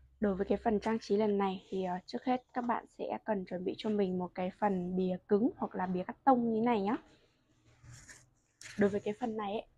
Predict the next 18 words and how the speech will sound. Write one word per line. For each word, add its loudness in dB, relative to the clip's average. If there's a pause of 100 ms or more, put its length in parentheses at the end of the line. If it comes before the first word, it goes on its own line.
(100)
thì, -4
ờ, 2
bây -4
giờ 0
các -8
bạn -6
sẽ -6
sử -8
dụng -8 (100)
compa -6 (540)
và -10
vẽ 4
lên 4
đây 0
cho -6
mình -2
một -8
cái -6